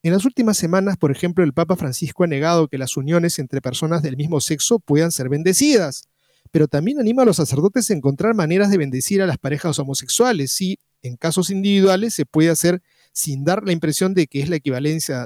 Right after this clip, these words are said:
del casamiento. También ha dicho que el sacerdocio ministerial es solo para hombres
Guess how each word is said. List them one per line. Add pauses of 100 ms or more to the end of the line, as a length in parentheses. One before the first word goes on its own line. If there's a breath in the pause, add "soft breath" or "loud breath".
del
casamiento. (640)
También
ha
dicho
que
el
sacerdocio
ministerial
es
solo
para
hombres